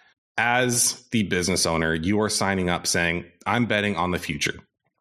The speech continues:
and I'm gonna give up a lot right now." A lot of things that I would ultimately not rather do, but, you know, when I'm down and depressed, I'm, I'm thinking about what I would like to do. Yeah, I wish I was making more money. I wish I wasn't working this much. I wish, uh,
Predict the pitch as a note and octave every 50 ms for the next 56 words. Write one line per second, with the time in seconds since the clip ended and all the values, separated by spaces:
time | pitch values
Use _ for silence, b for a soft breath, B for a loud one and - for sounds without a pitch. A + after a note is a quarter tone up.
0 | _ - - A#2+ A2+ A#2 A#2 B2 A#2 G#2 A2 G#2 G#2 G2 - G2 E2 D#2 E2 D#2+
1 | D2 - - - - - _ - _ _ _ _ _ - F2 D#2 - D#2+ D2+ -
2 | - - - _ _ _ _ _ F#2+ F#2+ F#2+ G2 G2+ A2 A#2 A#2 A2+ - A2+ G2+
3 | G2 F#2+ - F2+ F2 F2 F2+ F2 F2+ F2 E2+ - - - _ _ _ _ _ _
4 | _ _ - D#3 D#3+ D#3 - C#3+ C#3 A#2+ A2+ A#2 G#2+ G#2 G2+ F#2+ F#2+ - F2 F#2
5 | E2+ F2 F2 F2 E2 D#2+ F2+ F2+ F#2 F2+ - G2+ - - - - - - - G#2+
6 | G2 F2+ F2 E2+ F#2 G#2 G2+ G2 G2 E2+ F2+ F#2+ F#2+ G2 G2 F#2+ F#2 F2 - -
7 | F#2 F2+ F#2+ F#2 - - G2 E2+ F2 E2+ E2+ - F2+ F2 E2+ - G2 F2+ E2 F#2
8 | F2+ F2 E2 F#2 E2 E2 E2+ F2+ E2 D#2+ E2 E2+ E2 D#2+ D#2+ F2 E2+ - - -
9 | A2+ A#2 B2+ B2+ B2 B B B B B B B B - A#2+ C3+ A#2+ A2 G#2+ G2+
10 | G2 - - G2 F#2 E2+ F#2+ F2+ E2+ - F#2+ E2+ D#2+ D#2+ D#2+ D#2 D2+ D2+ D2 D2
11 | - - - F2+ F2+ F2+ F2 - G2 F2+ F2+ E2 F2 E2 D#2 F2 E2+ E2 - F2
12 | D#2 D#2+ D#2+ - - D#2+ D#2 D2+ - - - - - F2 F2 F2+ E2+ - - -
13 | - - - - _ _ _ - F2 E2+ E2+ D#2+ D#2+ D#2+